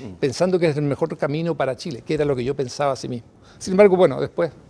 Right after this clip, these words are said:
Speaker 2: la, la realidad me enseñó otra cosa.
Speaker 1: Bueno,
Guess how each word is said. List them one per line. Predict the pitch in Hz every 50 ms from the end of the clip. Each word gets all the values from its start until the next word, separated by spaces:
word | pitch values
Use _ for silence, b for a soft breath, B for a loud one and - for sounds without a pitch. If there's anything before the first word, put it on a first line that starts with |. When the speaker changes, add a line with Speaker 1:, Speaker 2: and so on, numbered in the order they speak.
| - -
Speaker 2:
la, | - 151 143 135 131
la | 143 135 131
realidad | 139 139 139 139 143 151
me | 156 147
enseñó | 139 123 - 143 143 135
otra | 127 135
cosa. | - 117 110 - - - - - B B B B B B B B -
Speaker 1:
Bueno, | 170 185 180 151 117